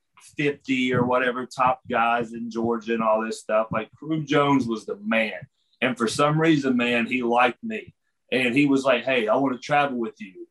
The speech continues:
I'm a heel. People like you. You're a good baby face. Let's travel."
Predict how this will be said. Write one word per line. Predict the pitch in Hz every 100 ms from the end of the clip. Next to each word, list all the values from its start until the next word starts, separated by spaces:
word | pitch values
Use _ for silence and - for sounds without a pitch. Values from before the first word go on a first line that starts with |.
| -
I'm | 113 135
a | 139
heel. | 135 135 139 131
People | - 131 123 107
like | 120 139 135 -
you. | 139 139
You're | 135 117 107
a |
good | 107 104 113
baby | 127 135 135
face. | 135 131 127 - _ _
Let's | 117 117 -
travel." | - 139 120 107 -